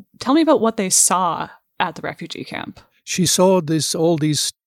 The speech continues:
Speaker 2: tents in a football field, which they'd turned into a reception center, kind of orange col-, colored tents. And she saw, she said, "I saw all these buses, a river of buses coming, people coming off of them, about two and three thousand a day."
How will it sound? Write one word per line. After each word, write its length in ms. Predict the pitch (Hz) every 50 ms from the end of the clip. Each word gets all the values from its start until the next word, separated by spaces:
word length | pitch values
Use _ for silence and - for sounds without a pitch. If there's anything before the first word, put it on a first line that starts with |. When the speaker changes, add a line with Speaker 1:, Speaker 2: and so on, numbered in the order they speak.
| _ _ _ _
Speaker 2:
tents 360 | - - 170 170 156 123 -
in 100 | 165 143
a 60 | 139 131
football 440 | - 180 160 - - 151 135 123
field, 380 | - - 135 120 107 107 104 - - - - -
which 180 | - 151 - -
they'd 180 | 160 143 123 -
turned 260 | - 147 139 139 139
into 180 | 135 127 -
a 60 | 131 127
reception 480 | 123 127 - - 160 143 - - 127
center, 340 | 117 - - 113 107 - 123 - - - - _
kind 140 | - 165 143
of 100 | 127 -
orange 380 | - 156 165 160 147 139 - -
col-, 160 | - 143 143
colored 340 | - - 139 127 120 - -
tents. 380 | - 151 147 120 117 - - - - - - - - - - -
And 140 | 160 139
she 120 | - - 160
saw, 340 | - - 180 160 160 151 151
she 140 | - -
said, 200 | 147 - 160 151
"I 80 | 151 160
saw 320 | 151 - - 185 175 170 - _ _ _ _ _ _ _ _ _ _ _ _ _ _ _ _ _ _ _ _ -
all 200 | - 196 214 214
these 240 | 185 196 185 151 - _ _ _ _
buses, 560 | - 208 196 - - 143 - - - - - _ _ _ _ _ -
a 40 | 151 135
river 320 | 135 175 202 - - 170
of 160 | 143 127 117
buses 540 | - 185 185 - - 117 - - - - _ _ _ _ _ _ _ _ _ _ _ _ -
coming, 380 | - 156 131 127 120 127 127 -
people 260 | 180 175 170 143 143
coming 320 | - - 170 160 170 156
off 160 | 160 175 -
of 60 | - 131
them, 120 | 127 127
about 300 | 143 127 143 147 143 _
two 200 | - 214 226 202
and 160 | 175 165 143
three 320 | - - 180 180 180 170 156
thousand 520 | - - - - 208 208 - 165 131 -
a 40 | 147
day." 320 | 131 170 208 180 113 -